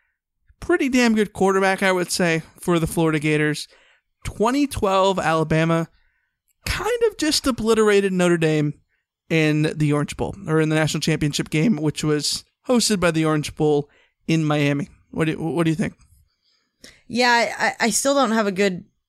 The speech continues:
Speaker 2: handle on how much of that was Bama being that much better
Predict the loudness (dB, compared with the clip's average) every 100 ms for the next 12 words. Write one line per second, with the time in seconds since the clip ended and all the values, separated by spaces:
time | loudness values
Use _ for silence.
0 | _ _ -8 -2 2 2 2 2 2 0
1 | -2 -6 -6 -2 0 0 -2 -2 0 0
2 | 0 -2 -2 -8 -12 -4 -2 0 0 -2
3 | -2 -2 -4 -6 -10 -12 -6 -2 0 0
4 | -2 -4 -6 -2 -2 0 0 -2